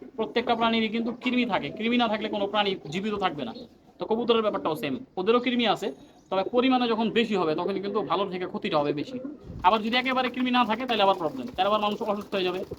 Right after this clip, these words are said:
আপনার, আহ, শরীরের ভারসাম্য বোধ থাকবে না। তো যাক, তো ওদের আমরা এখন, আহ, কৃমির কোর্সটা করাই দিব এখনই। লিভার টনিকের পালাটা থাকবে, হয়তো আমার কাছে থাকবে না কবুতর এগুলো, আমি বইলা দিব যারে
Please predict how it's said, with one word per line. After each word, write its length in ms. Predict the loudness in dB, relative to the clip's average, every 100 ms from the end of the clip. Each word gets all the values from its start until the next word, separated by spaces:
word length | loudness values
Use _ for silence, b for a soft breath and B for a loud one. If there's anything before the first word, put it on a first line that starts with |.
| -16 -10 -6
আপনার, 380 | 0 2 2 -2
আহ, 120 | -2
শরীরের 360 | 0 0 2
ভারসাম্য 360 | 0 0 -2 0
বোধ 160 | 0 0
থাকবে 220 | -2 -2
না। 120 | -6 -8 -12 -14 -14 -16 -18 -18 -16 -6
তো 80 | 0
যাক, 140 | 0 0 -10 -20 -20 -16 -4
তো 260 | -2 -2 -2 0
ওদের 200 | 4 6
আমরা 220 | 6 6
এখন, 240 | 4 2
আহ, 200 | 2 0 0
কৃমির 320 | -2 -2 -2 -8 -20 -2
কোর্সটা 280 | 0 0 2
করাই 260 | 4 4
দিব 180 | 4 4
এখনই। 360 | 4 4 0 -2 -6 -16 -18 -20 -20 -20 -20 -20 -16 2
লিভার 220 | 4 4
টনিকের 440 | 2 0 2 0
পালাটা 300 | 2 2 2
থাকবে, 240 | 0 -2 -2
হয়তো 180 | 0 2
আমার 260 | 2 2
কাছে 160 | -2 -6
থাকবে 280 | -4 -2 -2
না 80 |
কবুতর 280 | -2 -2 -2
এগুলো, 220 | -2 -2
আমি 100 | -2
বইলা 240 | 0 2 2
দিব 160 | 2
যারে 260 | 2 0